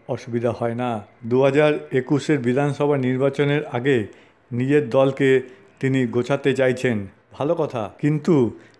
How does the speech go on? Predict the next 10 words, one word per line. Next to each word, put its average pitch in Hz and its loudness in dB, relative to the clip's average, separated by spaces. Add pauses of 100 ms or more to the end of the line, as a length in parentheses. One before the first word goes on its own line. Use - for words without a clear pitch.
যে 135 2
দলের 143 4 (100)
ছোট 123 -2
থেকে 143 2
বড় 123 4 (400)
সমস্ত 127 0 (340)
কর্মী 131 0
নেতারা 123 2
জানেন 117 0 (420)
যে 123 0